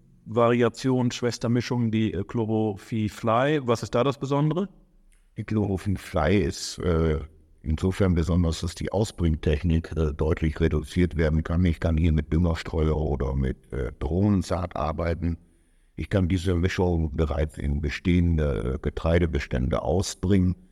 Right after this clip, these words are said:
Speaker 2: damit nach der Ernte des Getreides, äh,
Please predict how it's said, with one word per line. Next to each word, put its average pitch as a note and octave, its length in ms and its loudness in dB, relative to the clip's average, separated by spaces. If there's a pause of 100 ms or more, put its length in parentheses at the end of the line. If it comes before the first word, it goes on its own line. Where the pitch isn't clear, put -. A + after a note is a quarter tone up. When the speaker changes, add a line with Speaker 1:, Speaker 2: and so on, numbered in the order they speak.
(260)
Speaker 2:
damit D2+ 320 0
nach D#2+ 260 -6
der - 240 -2
Ernte E2 300 2
des D#2 200 -2
Getreides, D2+ 800 -2
äh, C#2+ 360 -2